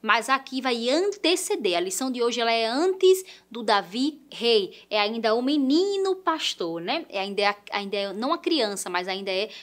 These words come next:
o jovem que ainda está na preparação para assumir o que Deus tem para a vida dele. Por isso, vai falar sobre propósito.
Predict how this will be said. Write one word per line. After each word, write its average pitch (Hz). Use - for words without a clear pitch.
o 285
jovem 226
que 233
ainda 208
está 208
na 226
preparação 320
para 226
assumir 285
o 294
que 311
Deus 294
tem 233
para 226
a 220
vida 226
dele. 185
Por 269
isso, 233
vai 214
falar 214
sobre 214
propósito. 269